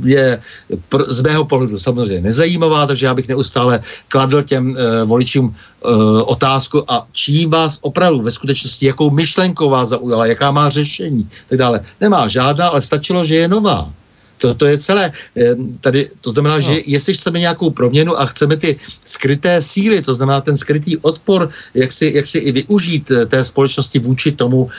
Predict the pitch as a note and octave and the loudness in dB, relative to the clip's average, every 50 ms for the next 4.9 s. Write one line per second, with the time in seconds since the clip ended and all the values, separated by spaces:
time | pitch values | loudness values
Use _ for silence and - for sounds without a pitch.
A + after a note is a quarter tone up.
0 | - - - B2 - - C3+ - - D3 C3 C3 C#3 C#3+ C3 - B2 G2+ - B2 | -10 -6 -4 -2 0 0 0 0 2 2 2 4 2 2 2 0 -2 -2 -2 0
1 | B2 C3+ B2+ B2 A#2+ B2 - C3 - - C3 A#2 A#2+ A#2 A#2 A2+ G#2 - - - | 0 0 0 -2 -4 -4 -4 -2 0 0 0 0 2 0 0 -2 -4 -6 -10 -14
2 | - - - B2 B2 - B2+ C3 B2 - - D#3+ D#3 F3 - F3 E3 D3+ D3 D3+ | -14 -6 -4 -4 -2 0 0 0 0 0 2 2 2 2 2 2 2 2 2 2
3 | E3 D#3+ D#3+ C#3+ C3 B2 C#3 D3 D3 - - _ - C3+ B2+ D3+ D3 - - D#3+ | 0 0 0 0 0 2 0 0 -2 -6 -10 _ -2 0 0 2 2 2 0 0
4 | - D3 D3 - - D3+ D3 - G#2 F#2+ F2 E2+ G#2 D#3 G3+ G#3+ - - | 0 -2 -2 -2 -2 -2 0 -2 -4 -4 -4 -2 0 0 0 0 -2 -6